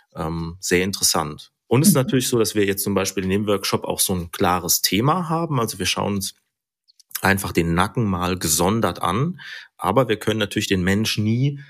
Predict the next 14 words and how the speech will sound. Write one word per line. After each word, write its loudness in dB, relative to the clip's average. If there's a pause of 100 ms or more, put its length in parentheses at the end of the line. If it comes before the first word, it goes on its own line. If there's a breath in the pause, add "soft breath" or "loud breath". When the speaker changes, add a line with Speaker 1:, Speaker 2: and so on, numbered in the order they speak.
(440 loud breath)
Speaker 1:
auf -4
einen 0 (480)
Körperbereich 0
reduzieren, 2
sondern -2 (120)
eigentlich 0
ist -2
die -8
Idee, 0 (560 loud breath)
dass -2
du -2
deinen -2
ganzen 0
Körper -6